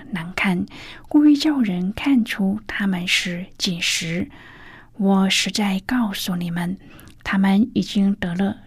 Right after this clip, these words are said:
他们的赏赐。你进食的时候要梳头洗脸，不叫人看出你进食来，只叫你暗中的父看见。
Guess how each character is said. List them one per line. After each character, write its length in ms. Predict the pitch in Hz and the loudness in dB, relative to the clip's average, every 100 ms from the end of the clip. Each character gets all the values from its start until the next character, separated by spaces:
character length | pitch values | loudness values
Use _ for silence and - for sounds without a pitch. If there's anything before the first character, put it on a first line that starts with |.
| - | -10
他 160 | - | -4
们 200 | 185 180 | -4 -4
的 140 | 202 214 | -6 -4
赏 220 | - 220 - | -2 -4 -8
赐。 360 | - 277 277 - - - - - - - | -2 0 0 -4 -20 -20 -20 -20 -4 4
你 320 | 226 226 220 | 8 8 6
进 280 | 269 330 294 | 4 4 4
食 300 | - 196 214 | 4 0 0
的 100 | 294 | 0
时 220 | - 190 | -2 -4
候 380 | - 202 190 190 - | -4 -2 -2 -2 -4
要 240 | 196 180 | -4 -4
梳 360 | - - - 294 | -8 -6 -2 -2
头 420 | 285 - 175 165 226 | -2 -8 -6 -6 -8
洗 380 | - - 185 180 | -2 0 0 -2
脸， 280 | 202 170 - - - - - - | -2 -4 -8 -18 -20 -20 -14 -4
不 160 | 277 | -2
叫 260 | 269 285 226 | 2 4 4
人 320 | 190 180 202 | 2 2 0
看 280 | - 233 196 | 0 -2 -2
出 420 | - 190 196 196 - | -2 -2 0 -2 -2
你 220 | 190 175 | -4 -4
进 320 | - - 190 180 | -6 -4 -2 -2
食 240 | - - | -4 -6
来， 400 | 175 175 175 180 - - - - - | -6 -4 -4 -4 -8 -18 -20 -20 -6
只 160 | - 190 | -2 2
叫 260 | 294 294 | 2 4
你 360 | 233 175 208 - | 4 2 -2 -6
暗 260 | - 262 214 | 0 2 2
中 240 | 190 190 | 0 -2
的 140 | 190 175 | -2 -6
父 240 | - - | -8 -6
看 340 | 190 - 214 165 | -6 -2 -2 0
见。 320 | 202 165 | 0 0